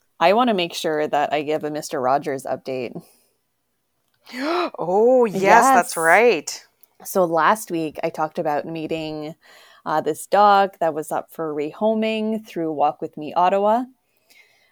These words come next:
Speaker 1: Uh, we did meet Mister Rogers, my boyfriend and I, um, the Walk With Me owner and trainer, and the owner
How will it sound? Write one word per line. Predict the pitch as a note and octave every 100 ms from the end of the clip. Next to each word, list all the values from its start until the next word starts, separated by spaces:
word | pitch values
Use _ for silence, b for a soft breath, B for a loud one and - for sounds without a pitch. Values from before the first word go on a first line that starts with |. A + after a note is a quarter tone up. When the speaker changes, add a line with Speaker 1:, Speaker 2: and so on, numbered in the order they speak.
| _
Speaker 1:
Uh, | E3+ D#3 D3+
we | D#3
did | D#3+ F#3 F3+
meet | F#3+ F#3+ F#3+ - - G3
Mister | F#3+ - F3
Rogers, | E3+ E3+ F3+ F3 F3 -
my | E3 D#3+ D#3 D#3 -
boyfriend | D3 D#3+ E3 E3
and | D#3
I, | D#3 D#3 D3+ D3+ D3+ E3+ _ -
um, | D3 C#3+ C#3 C3+ C3+ C3+ -
the | C#3
Walk | C#3+ D3 D3
With | D#3 -
Me | D3+ C#3+ D3 C#3+ - _ _ _ _ _ _ -
owner | F3+ F3 F3 E3+ E3+
and | D#3 D#3+
trainer, | - D#3+ E3 F3 F#3 G#3 - _
and | E3 D#3+ D#3
the | C#3+ C3 - _ _
owner | E3 E3+ E3